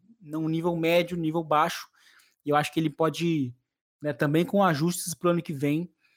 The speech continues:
é, conseguir fazer com que o Leeds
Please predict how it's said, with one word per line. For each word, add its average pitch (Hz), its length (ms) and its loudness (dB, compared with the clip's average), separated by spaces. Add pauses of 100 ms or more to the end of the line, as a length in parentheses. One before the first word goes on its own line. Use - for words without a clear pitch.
(280)
é, 143 480 4
conseguir 147 540 -2
fazer 151 260 -2
com 165 180 -2
que - 100 -8
o 170 40 2
Leeds 151 680 -4